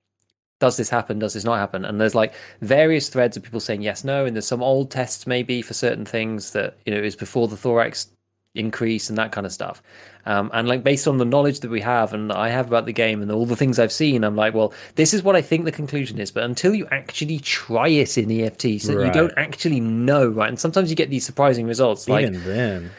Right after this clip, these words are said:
Speaker 1: Yeah, like, like Voxy's one, right, with the helmets, with the, the don't have ears protection, and you can shoot through the face visor, and it still kills you because of the ears hitbox, right? That was one of the biggest revelations ever, because that explained a death that I had in Factory a month and a half ago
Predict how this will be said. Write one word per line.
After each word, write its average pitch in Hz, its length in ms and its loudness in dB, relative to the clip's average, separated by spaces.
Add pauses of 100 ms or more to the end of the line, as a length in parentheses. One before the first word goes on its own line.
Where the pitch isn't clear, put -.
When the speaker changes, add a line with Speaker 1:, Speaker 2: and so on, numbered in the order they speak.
Speaker 1:
Yeah, 190 200 8
like, 139 160 4
like 147 200 4
Voxy's 160 460 0
one, 104 160 -4
right, 110 180 -4
with 117 180 -4
the 117 100 -2
helmets, 127 420 -2
with 113 100 -12
the, 123 240 0
the 117 120 -4
don't 127 160 2
have 123 160 0
ears 143 180 2
protection, - 480 -8
and 107 140 -6
you 117 80 -6
can 117 160 -8
shoot 147 420 -4
through 131 300 -2
the 120 160 0
face 156 400 0
visor, 101 400 2
and 135 200 4
it 135 80 -8
still 156 260 2
kills 156 380 2
you 113 80 -2
because 110 200 -8
of 110 80 -8
the 131 160 -4
ears 147 180 -2
hitbox, 95 380 -8
right? 113 100 -2
That 139 120 2
was 151 100 2
one 170 120 4
of 165 100 2
the 127 60 6
biggest 135 460 0
revelations 120 520 2
ever, 110 220 0
because 104 220 -4
that 160 180 2
explained 110 440 -2
a 104 40 -6
death 110 280 0
that 113 100 2
I 110 140 2
had 107 240 0
in 110 140 -2
Factory 113 540 -2 (520)
a 113 60 0
month 143 400 2
and 147 80 2
a 131 40 2
half 156 380 0
ago 147 420 0